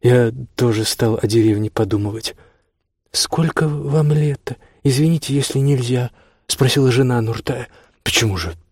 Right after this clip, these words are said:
Сорок семь. Семьдесят второго года рождения». «Ну, молодой совсем ещё». «Ну, как сказать, как сказать. Владимиру Семёновичу вон всего-то сорок два было».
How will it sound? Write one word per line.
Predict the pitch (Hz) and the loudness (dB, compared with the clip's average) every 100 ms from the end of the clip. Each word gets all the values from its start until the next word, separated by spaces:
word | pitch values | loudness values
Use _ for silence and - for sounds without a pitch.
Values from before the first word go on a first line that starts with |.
| _ _ _ _ _ - | _ _ _ _ _ -6
Сорок | - 104 - | -2 -2 -4
семь. | - 107 120 113 _ _ _ _ _ | -6 -4 -6 -8 _ _ _ _ _
Семьдесят | - - 156 - | -4 2 2 2
второго | 175 151 127 | 2 2 0
года | 110 131 | 0 0
рождения». | 131 117 104 98 - - _ _ _ _ _ - | 2 2 0 -2 -6 -16 _ _ _ _ _ -2
«Ну, | 147 165 160 147 - _ | 0 0 -2 -6 -12 _
молодой | 147 147 156 147 139 139 | 2 4 2 2 0 0
совсем | - 127 - 131 117 | -4 -4 -2 -2 -2
ещё». | 113 - - - _ _ - | -4 -8 -10 -16 _ _ -6
«Ну, | 107 | -2
как | 104 - | -2 -2
сказать, | - 107 98 | -2 0 -2
как | - - | -4 -6
сказать. | - 113 95 - - - _ | -2 -2 -2 -6 -12 -20 _
Владимиру | 107 107 120 | -2 0 0
Семёновичу | - 120 120 - 87 - | 0 0 0 -2 -10 -4
вон | 113 110 | 2 2
всего-то | - - 107 120 104 | 0 0 2 0 -2
сорок | 113 - 127 117 107 | -8 -2 2 4 4
два | 107 156 | 2 2
было». | 131 110 110 | 2 -2 -2